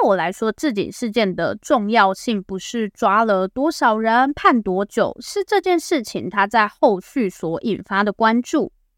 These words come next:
不过还是要说一下，这是我觉得啦，治警事件它在法律啊，或是文学上还是有它独特的意义，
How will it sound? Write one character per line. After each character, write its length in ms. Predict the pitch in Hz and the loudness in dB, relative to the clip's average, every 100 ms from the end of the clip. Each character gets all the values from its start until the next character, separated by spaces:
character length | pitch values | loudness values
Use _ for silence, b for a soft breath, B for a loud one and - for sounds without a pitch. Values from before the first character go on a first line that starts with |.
| _ | _
不 120 | 220 | -2
过 120 | 349 | 2
还 160 | 240 - | 2 0
是 140 | - | 0
要 100 | 233 | 0
说 380 | - - 220 240 | 2 -2 0 0
一 100 | 196 | 0
下， 280 | 196 247 208 | -2 4 4
这 120 | 220 | 2
是 160 | 302 480 | -4 -2
我 300 | 330 226 214 | 0 0 -2
觉 320 | 214 262 247 294 | -2 -2 0 0
得 280 | 359 277 196 | 2 2 0
啦， 300 | 185 135 - | -4 -4 -6
治 240 | - 480 392 | -6 -2 0
警 140 | 208 | 0
事 180 | 196 294 | -2 -6
件 240 | 247 269 | 0 0
它 160 | 240 226 | 2 0
在 200 | 226 240 | 2 0
法 400 | - - 120 117 | 0 -4 -2 -2
律 280 | 220 269 208 | 0 0 2
啊， 260 | 190 190 | 2 2
或 120 | 226 240 | 2 -2
是 160 | 269 | -2
文 260 | 220 175 196 | -2 -2 -4
学 240 | - 185 | -4 -4
上 260 | 190 262 202 | 0 0 2
还 120 | - | -2
是 160 | 185 302 | -4 0
有 140 | 190 | 0
它 260 | - 196 202 - | 0 0 0 0
独 240 | 196 180 214 | -8 -6 -4
特 240 | 392 277 | 2 2
的 100 | 202 | 2
意 220 | - 269 208 | -2 -4 -4
义， 360 | 233 226 175 | -8 -12 -12